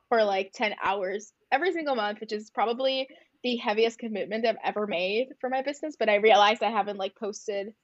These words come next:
um, in, like, probably, like, a month now,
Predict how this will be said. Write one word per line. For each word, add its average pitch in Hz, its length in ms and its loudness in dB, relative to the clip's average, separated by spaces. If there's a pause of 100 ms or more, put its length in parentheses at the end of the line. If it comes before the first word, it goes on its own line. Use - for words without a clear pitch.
(360)
um, 190 280 0
in, 190 200 -6
like, 190 240 -4 (340)
probably, 233 400 4
like, 208 160 2
a 196 60 -6
month 190 260 -6
now, 202 320 -2